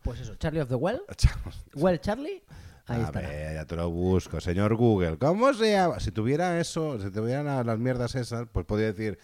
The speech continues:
Speaker 2: "Oye, Alexis, ¿cómo se llama
Speaker 1: Ah,
Speaker 2: Pozo en
Speaker 1: Alexia,
Speaker 2: inglés?"
Speaker 1: esa. A mí me da mal rollo.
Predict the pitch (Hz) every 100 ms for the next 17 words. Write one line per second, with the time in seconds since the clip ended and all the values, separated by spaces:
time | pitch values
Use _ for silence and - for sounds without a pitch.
0 | - _ - 240 269 262 220 175 147 165
1 | 226 - 226 156 - 202 233 247 226 220
2 | 208 208 202 190 180 170 151 139 131 123
3 | 117 104 110 135 220 - 226 190 - 131
4 | 101 69 78 73 50 - _ _ _ -
5 | - _ 113 127 160 104 95 87 98 98
6 | 92